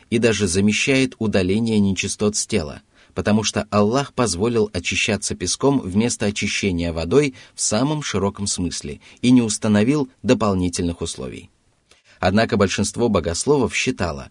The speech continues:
что удаление нечистот с тела нельзя возместить очищением песком – потому что в кораническом откровении речь идёт только о различных формах осквернения. В-сорок-третьих,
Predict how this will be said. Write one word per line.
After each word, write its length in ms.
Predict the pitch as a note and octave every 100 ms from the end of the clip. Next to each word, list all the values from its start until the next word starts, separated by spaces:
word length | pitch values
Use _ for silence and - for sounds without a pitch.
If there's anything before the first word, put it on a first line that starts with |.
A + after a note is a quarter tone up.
| -
что 240 | - - G2
удаление 600 | F#2 G2 A2 A2 F2+ F2
нечистот 560 | F2+ F2 G2 - D#2+
с 100 | -
тела 340 | - C#3+ F2+ - - -
нельзя 420 | G#2 G#2 A2+ D3
возместить 640 | A2 E2 F#2+ - A#2 -
очищением 760 | - G2+ G#2 - G#2 G2+ G2+ G#2
песком – 520 | G#2+ - E2 C#2+ - _ _ _
потому 260 | F2+ G2+ A2
что 260 | - G2 F2
в 80 |
кораническом 640 | - G#2 G#2 G#2+ G#2+ - F2+
откровении 640 | E2 G2+ A#2 D#3+ C#3 G2+
речь 260 | F#2+ C3 A#2+
идёт 300 | G2 C3 -
только 460 | B2+ B2+ B2+ A2+ -
о 100 | G#2
различных 600 | F#2 D#2+ B2 C3 C3 -
формах 460 | F#2 E2+ E2+ - -
осквернения. 680 | - F2+ D#2+ D2+ C2+ C2 - _ _ _ _ _ _ _ _ _ _ _ _ _ _ _ - - - _
В-сорок-третьих, 960 | - D#3 - - G2 D2+ - - -